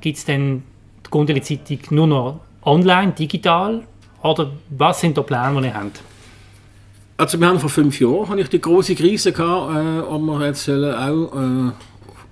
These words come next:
Speaker 2: auf dem Boot aufkumpen. Ich sehe aber, dass diejenigen, die das schon machen, mehr Mühe haben als wir noch im Print.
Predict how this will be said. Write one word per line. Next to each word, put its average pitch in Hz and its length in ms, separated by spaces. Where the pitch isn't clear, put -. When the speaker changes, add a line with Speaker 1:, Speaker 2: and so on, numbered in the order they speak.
Speaker 2:
auf - 120
dem 127 160
Boot 139 300
aufkumpen. 165 920
Ich 131 120
sehe 151 300
aber, 143 280
dass 123 220
diejenigen, 143 480
die 123 80
das 120 200
schon 107 180
machen, 127 500
mehr 120 280
Mühe 143 320
haben 135 240
als 104 320
wir 120 380
noch 113 220
im 110 140
Print. 107 580